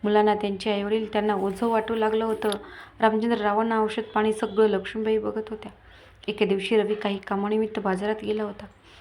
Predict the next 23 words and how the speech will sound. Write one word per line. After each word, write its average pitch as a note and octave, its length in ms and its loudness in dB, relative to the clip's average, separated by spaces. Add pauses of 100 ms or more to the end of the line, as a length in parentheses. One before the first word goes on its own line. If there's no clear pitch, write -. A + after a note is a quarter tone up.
(200)
तेव्हा G#3+ 160 6
लक्ष्मीबाई A3 420 2
त्यांच्या G#3+ 320 0
लहान G#3 280 0
सुनेला G#3+ 480 0 (420)
म्हणाल्या G#3+ 300 2
की, G#3 140 -2
"बेटा, F#3+ 320 2 (180)
बाबांसाठी C4 500 4 (100)
थोडं A3+ 240 4
मीठ A3 300 0
आणि G#3+ 140 -2 (100)
तिखट G3 280 -2
टाकून A3 300 -2
दलिया G3+ 280 0
बनव." G#3 260 -4 (540)
तेव्हा G#3+ 160 4
त्यांच्या G#3 360 0
लहान G3 240 0
सुनेने G#3 360 0
उलट G#3 300 0
उत्तर G#3 300 -4
दिलं, G3+ 240 -2